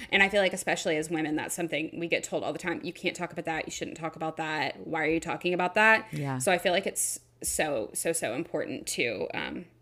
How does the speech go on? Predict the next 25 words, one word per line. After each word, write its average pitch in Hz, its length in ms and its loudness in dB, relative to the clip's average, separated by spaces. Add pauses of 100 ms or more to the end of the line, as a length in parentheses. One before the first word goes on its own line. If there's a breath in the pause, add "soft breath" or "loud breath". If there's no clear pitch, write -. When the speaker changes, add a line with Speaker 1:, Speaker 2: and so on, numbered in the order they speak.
(120)
Speaker 1:
like, 180 200 -4
open 165 200 0
those 160 140 0
conversations 160 520 0
up. 113 260 -2 (440 loud breath)
Um, 185 460 8 (400)
and 233 120 12
this, - 280 8
okay, - 200 2
so - 120 -6
this 233 120 4
question's 311 340 6
kind 240 140 2
of 185 60 -4
switching 165 460 2
into 151 520 -4 (160)
the 170 100 -6
more 156 320 -4 (200)
technical 170 400 0
side - 200 0
of 160 60 0
things, 160 300 0
but - 140 0
obviously 196 420 4
you 170 340 0